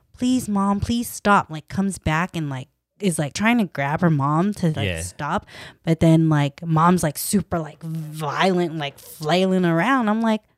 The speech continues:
Speaker 1: "What is the purpose of this? How are you as an adult treating people like this?" And then your child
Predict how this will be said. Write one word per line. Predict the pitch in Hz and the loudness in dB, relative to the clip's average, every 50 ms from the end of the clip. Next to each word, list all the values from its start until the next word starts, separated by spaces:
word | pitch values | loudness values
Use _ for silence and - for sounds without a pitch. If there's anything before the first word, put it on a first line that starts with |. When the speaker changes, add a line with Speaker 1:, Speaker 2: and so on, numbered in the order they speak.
| _ _ _ _ _ | _ _ _ _ _
Speaker 1:
"What | - 269 294 294 294 | -4 -2 -2 -2 -2
is | - 277 277 269 - | -2 -6 -6 -6 -6
the | - 269 | -8 -6
purpose | - - 277 269 - - 285 - - | -2 -2 -2 -2 -2 -4 -4 -2 0
of | 233 190 165 | -2 0 0
this? | 160 151 143 - - - - _ _ _ _ _ | -2 -2 -2 -4 -8 -16 -20 _ _ _ _ _
How | - - 262 262 277 285 - | -2 0 0 2 0 0 -2
are | - 254 247 | -2 -4 -4
you | 220 190 185 214 220 220 214 190 - - | -4 -4 -4 -2 0 0 0 -2 -4 -6
as | - 185 185 - | -6 -6 -4 -2
an | 180 170 | 0 0
adult | 156 147 147 - - 185 185 190 180 - - - _ - - - - | -2 -2 -4 -4 2 6 6 6 6 4 0 -6 _ -18 -18 -12 -4
treating | - - 269 277 285 277 254 240 214 185 | 2 4 6 6 6 6 4 4 0 -2
people | - - 202 - - 170 165 | -2 -2 -2 0 2 2 2
like | 160 156 160 - _ | 2 2 0 -2 _
this?" | - 170 165 - - - - - | -2 -2 -2 -2 -4 -10 -8 -2
And | 208 208 208 | 0 2 2
then | 214 208 202 190 | 4 2 2 4
your | 175 185 185 | 4 4 4
child | 180 - - - - 202 202 220 233 240 226 185 165 160 156 | 4 2 -2 -6 -4 -2 0 2 2 4 4 4 2 2 0